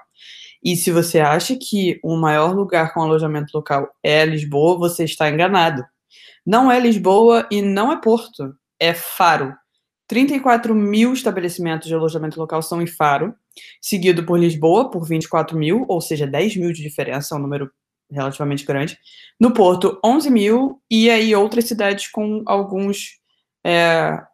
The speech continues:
também alguns alojamentos locais, como Leiria, Setúbal e a Ilha da Madeira, com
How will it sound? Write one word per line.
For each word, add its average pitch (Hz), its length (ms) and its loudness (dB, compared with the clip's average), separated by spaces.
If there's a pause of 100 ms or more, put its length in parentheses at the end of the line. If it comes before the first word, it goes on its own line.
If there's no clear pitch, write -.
(140)
também 185 300 2
alguns 185 300 0
alojamentos 180 480 -2
locais, 180 680 -6
como 156 460 0
Leiria, 185 560 -2
Setúbal 220 800 0
e 202 180 -2
a 214 80 4
Ilha 202 160 0
da 185 100 -2
Madeira, 175 380 -2
com 175 220 -10